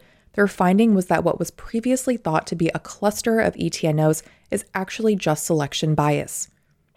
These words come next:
One of the researchers pithily explained in a tweet, "T L D R,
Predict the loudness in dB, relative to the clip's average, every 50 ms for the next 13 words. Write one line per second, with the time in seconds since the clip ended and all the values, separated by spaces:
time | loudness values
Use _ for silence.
0 | _ _ _ 2 2 4 4 4 4 4 2 2 2 2 0 2 2 0 0 0
1 | -2 -4 -2 0 2 2 2 0 0 -4 -2 0 0 2 2 0 0 -2 -2 -4
2 | -4 -2 -2 0 0 -2 -6 _ _ _ _ _ _ _ _ 0 2 4 4 4
3 | 4 2 2 2 2 2 0 -2 -8